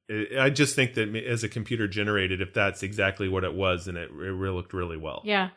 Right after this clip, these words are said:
Speaker 1: And the last thing I really wanted to touch on today was the food. I don't know about you, but I was really thinking that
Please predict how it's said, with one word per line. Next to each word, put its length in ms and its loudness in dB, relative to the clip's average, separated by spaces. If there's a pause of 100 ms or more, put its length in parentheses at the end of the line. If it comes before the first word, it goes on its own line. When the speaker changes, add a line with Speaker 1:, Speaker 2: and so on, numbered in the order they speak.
(520)
Speaker 1:
And 140 8
the 80 12
last 300 12
thing 140 10
I 60 12
really 260 10
wanted 240 8
to 60 4
touch 280 4
on 140 6
today 220 6
was 200 8
the 100 4
food. 580 6 (280)
I 60 2
don't 160 8
know 120 6
about 260 8
you, 140 10
but 120 8
I 60 10
was 160 4
really 200 6
thinking 400 2
that 260 6